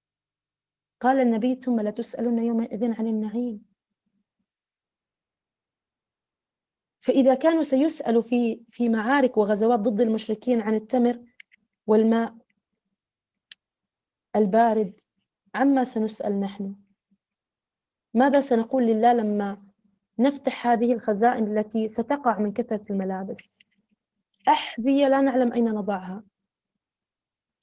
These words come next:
العفش نخرج من بيوتنا وهو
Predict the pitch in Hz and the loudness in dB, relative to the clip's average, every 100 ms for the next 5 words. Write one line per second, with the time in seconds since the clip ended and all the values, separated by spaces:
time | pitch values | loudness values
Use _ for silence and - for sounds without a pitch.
0 | - 247 240 294 339 - - - _ _ | 0 4 4 4 0 -4 -14 -14 _ _
1 | _ _ _ _ 226 285 370 - 285 233 | _ _ _ _ 2 4 4 0 -2 2
2 | 277 339 262 285 349 381 359 359 381 - | 2 0 0 2 4 2 -2 -4 -4 -10
3 | _ _ _ 214 254 254 254 240 233 | _ _ _ 0 0 2 2 2 0